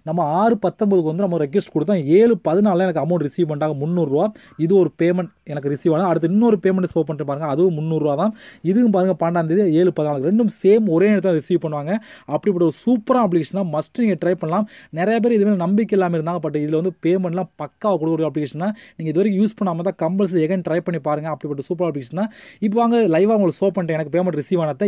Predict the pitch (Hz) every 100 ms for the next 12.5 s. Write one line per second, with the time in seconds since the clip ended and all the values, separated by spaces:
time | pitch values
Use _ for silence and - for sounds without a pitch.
0 | 185 185 180 196 160 156 208 170 175 -
1 | 147 175 160 139 185 185 170 143 147 147
2 | 170 156 170 160 170 170 147 160 170 156
3 | 214 - - - 214 190 185 214 185 190
4 | 156 190 185 151 131 160 143 170 214 -
5 | _ _ _ _ _ _ _ _ _ _
6 | _ _ _ 185 202 - 170 156 160 -
7 | 170 165 143 175 - 185 151 170 185 160
8 | - 139 - 165 147 147 135 131 147 143
9 | 139 127 139 165 170 226 208 156 127 185
10 | 175 156 147 120 135 160 - 147 131 165
11 | 165 135 127 - - 160 160 165 165 147
12 | 139 165 185 175